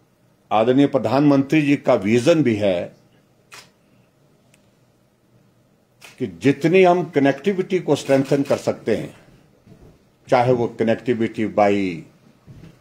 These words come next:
एयर है, चाहे by road है, चाहे उसके अतिरिक्त, चाहे वो रेल-, railway connectivity की बात है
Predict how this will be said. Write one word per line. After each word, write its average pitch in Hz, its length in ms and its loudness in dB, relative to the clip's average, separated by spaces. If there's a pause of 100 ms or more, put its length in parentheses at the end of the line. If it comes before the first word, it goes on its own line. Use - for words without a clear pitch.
(680)
एयर 123 260 2
है, 120 640 0
चाहे 92 140 -4
by 98 280 -2
road 123 300 2
है, 123 640 0
चाहे 107 300 2
उसके 107 300 -4
अतिरिक्त, 98 800 -6 (160)
चाहे 92 160 -2
वो 90 120 -4
रेल-, 101 360 0
railway 107 420 0
connectivity 117 640 -8
की 127 140 -10
बात 117 320 -2
है 120 260 -6